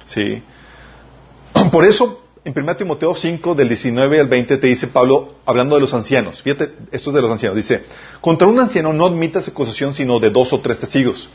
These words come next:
A los ancianos que persistan en pecar, repréndelos delante de todos, para que los demás también teman".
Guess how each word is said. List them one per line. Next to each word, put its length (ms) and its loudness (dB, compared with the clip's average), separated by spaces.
A 100 2
los 240 4
ancianos 640 -2
que 140 -4
persistan 800 -4
en 140 -2
pecar, 680 0
repréndelos 1040 -2
delante 720 0
de 160 -4
todos, 960 -4
para 120 4
que 80 0
los 120 6
demás 400 0
también 280 -6
teman". 340 -12